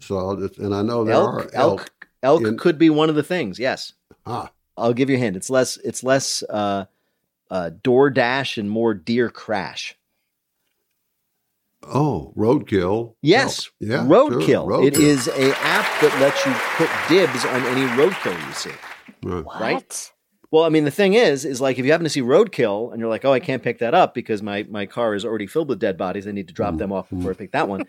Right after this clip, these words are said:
Speaker 1: <laughs>
Speaker 2: You can put dibs on it,
Speaker 1: Huh.
Speaker 2: and then, you know, you can get it,
Speaker 1: Come
Speaker 2: bring
Speaker 1: on.
Speaker 2: it home, clean it, cook it up, and bring it to the very last potluck you'll ever be invited to.
Speaker 1: Wow.
Speaker 2: Yeah.
Speaker 1: No.
Speaker 3: Is it safe to eat roadkill?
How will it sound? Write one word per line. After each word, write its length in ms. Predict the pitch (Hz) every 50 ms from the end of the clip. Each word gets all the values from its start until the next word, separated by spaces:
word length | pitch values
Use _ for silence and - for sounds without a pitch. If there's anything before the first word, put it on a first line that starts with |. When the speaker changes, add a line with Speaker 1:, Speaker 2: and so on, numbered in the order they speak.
| _ -
Speaker 1:
<laughs> 140 | 208 - -
Speaker 2:
You 120 | 135 123
can 160 | - 143 135
put 380 | 120 - - 147 - 123 120 104
dibs 340 | 113 180 247 285 - - 120
on 160 | 85 80 80
it, 160 | 87 151 165 180 _ _ _ _ _ _ _ -
Speaker 1:
Huh. 120 | 120 120
Speaker 2:
and 160 | 110 131 131 123
then, 240 | 120 143 147 160 180
you 80 | 185 185
know, 200 | 175 143 127 135
you 140 | 156 160 143
can 240 | - - 123 120 113 -
get 240 | - 151 139 143 156
it, 220 | 196 247 240 - _ _ _ _ _ _ _ _ _
Speaker 1:
Come 180 | - - 107 104
Speaker 2:
bring 220 | 117 139 160 196
Speaker 1:
on. 60 | 233
Speaker 2:
it 40 | 208
home, 380 | 170 160 156 156 160 190 240 233
clean 360 | - - - 170 160 156 165
it, 160 | 214 - -
cook 180 | - 180 185 185
it 60 | 180
up, 220 | 160 156 180 185 -
and 100 | 151 127
bring 140 | 131 147 151
it 80 | 151 135
to 80 | 135
the 80 | 135 131
very 320 | 120 117 107 127 147 190 196
last 300 | 175 165 160 156 - -
potluck 400 | - 160 165 - 185 175 170 -
you'll 140 | - 135 131
ever 160 | 135 151 165
be 120 | 165 156 160
invited 400 | 156 139 147 170 185 170 143 -
to. 180 | - 92 - - _ _ _ _ _ _ -
Speaker 1:
Wow. 300 | 107 110 110 98 87 - - 302 - - - - -
Speaker 2:
Yeah. 240 | 220 247 - - -
Speaker 1:
No. 100 | 220 220
Speaker 3:
Is 120 | 220 214
it 120 | 311 339 -
safe 360 | - - - 226 226 - -
to 140 | - - 359 - - 220
eat 180 | 233 269 - -
roadkill? 380 | 185 185 196 220 277 - 339